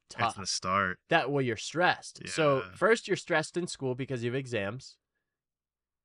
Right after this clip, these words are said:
Speaker 1: Okay. Once, by the time you get to high school, your level of stress is so high that you're either on some medication or you're partying.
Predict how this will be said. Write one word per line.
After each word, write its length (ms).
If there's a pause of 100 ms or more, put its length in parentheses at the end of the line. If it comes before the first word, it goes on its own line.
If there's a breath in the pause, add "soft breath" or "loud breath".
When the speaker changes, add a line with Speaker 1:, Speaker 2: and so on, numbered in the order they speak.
(160)
Speaker 1:
Okay. 420
Once, 280
by 120
the 60
time 220
you 80
get 120
to 80
high 300
school, 360
your 180
level 320
of 120
stress 380
is 100
so 200
high 280
that 160
you're 220
either 360
on 160
some 220
medication 640
or 80
you're 140
partying. 600